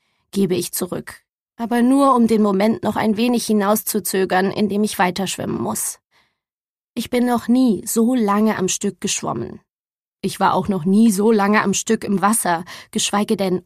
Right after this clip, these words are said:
unter Wasser. Tatsächlich ist es überhaupt erst einige Wochen her, dass ich mich zum ersten Mal in meinem Leben ins Meer gewagt habe.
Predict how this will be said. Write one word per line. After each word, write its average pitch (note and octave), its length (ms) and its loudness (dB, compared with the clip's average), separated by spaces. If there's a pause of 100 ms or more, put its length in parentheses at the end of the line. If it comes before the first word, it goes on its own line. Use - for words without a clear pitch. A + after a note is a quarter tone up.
unter A#3 460 0
Wasser. C3+ 440 -6 (460)
Tatsächlich C#4+ 840 -2
ist - 200 -2
es G#3+ 120 0
überhaupt G3+ 520 -2
erst A3 240 0
einige G3+ 420 2
Wochen F#3+ 280 -2
her, F#3 440 0
dass F#3+ 220 -8
ich G3 120 -8
mich G3 160 -4
zum G3 220 -2
ersten A3+ 400 -4
Mal G3 300 0
in F#3+ 140 -2
meinem F3 280 2
Leben G3 520 2
ins F3 260 -4
Meer F3+ 200 0
gewagt D#3 500 -6
habe. - 280 -10